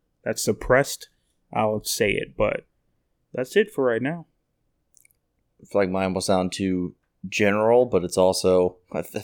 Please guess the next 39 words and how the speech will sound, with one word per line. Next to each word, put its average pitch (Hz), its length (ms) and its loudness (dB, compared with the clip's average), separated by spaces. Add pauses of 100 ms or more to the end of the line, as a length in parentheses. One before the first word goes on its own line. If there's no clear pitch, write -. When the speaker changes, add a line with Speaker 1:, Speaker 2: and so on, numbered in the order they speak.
(140)
Speaker 2:
I 98 160 2
feel - 200 -2
like 87 80 -2
also 92 260 0
sounds 98 340 2
like 95 140 4
me 101 240 0
in 95 80 0
a, 92 220 0
in 95 160 -2
a 90 40 -2
nutshell. 131 540 4 (300)
I'm 113 160 2
trying 110 320 6
to 107 100 -2
work 98 340 6
on 90 520 2 (1000)
just - 280 0 (160)
working 98 480 4
on 92 420 0 (240)
those 87 240 0
things. 82 480 2
Like, 92 300 4
I 104 400 8 (280)
Speaker 1:
<laughs> - 220 8
Speaker 2:
have 139 340 8
a 117 60 10
lot 131 260 10
of 107 140 4
things 92 340 4
and 101 180 2
know 127 160 10
that 101 160 2
there 101 140 8
are 131 180 10
a 104 60 10
lot 90 160 8
of 92 120 4
things. 87 320 6